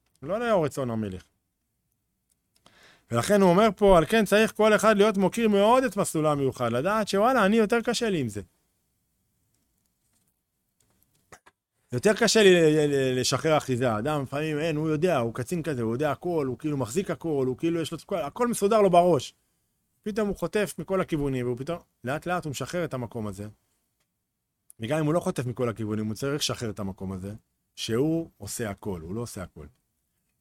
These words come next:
כל הכוח שיש לו, זה רק מהמלך, מהקדוש ברוך הוא.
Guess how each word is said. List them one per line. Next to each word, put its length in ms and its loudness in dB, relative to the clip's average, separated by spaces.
כל 180 -2
הכוח 280 -2
שיש 300 -4
לו, 220 -6
זה 160 -4
רק 240 -6
מהמלך, 500 -6
מהקדוש 420 -10
ברוך 200 -14
הוא. 160 -20